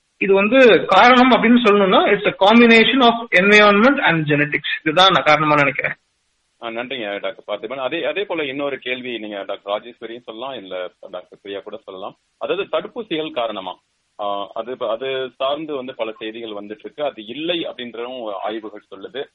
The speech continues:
Speaker 2: ஆனால் தடுப்பூசிகளால் கூட இருக்கலாம் அப்படின்ற ஒரு நம்பிக்கைகள் சில பேருக்கு இருக்கு. அதை பத்தி கொஞ்சம் விளக்க முடியுமா?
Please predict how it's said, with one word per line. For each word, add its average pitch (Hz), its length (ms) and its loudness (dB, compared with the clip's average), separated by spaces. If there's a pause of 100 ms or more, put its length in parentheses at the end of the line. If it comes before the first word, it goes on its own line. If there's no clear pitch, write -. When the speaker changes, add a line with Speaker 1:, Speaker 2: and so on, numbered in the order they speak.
(220)
Speaker 2:
ஆனால் 120 440 -6
தடுப்பூசிகளால் 117 640 -8
கூட 123 160 -8
இருக்கலாம் 110 460 -10
அப்படின்ற 101 420 -12
ஒரு 95 160 -12
நம்பிக்கைகள் 98 680 -16
சில 92 140 -18
பேருக்கு 90 340 -20
இருக்கு. 87 300 -16 (300)
அதை 107 200 -6
பத்தி 120 220 -14
கொஞ்சம் 101 220 -16
விளக்க 92 260 -14
முடியுமா? 82 340 -20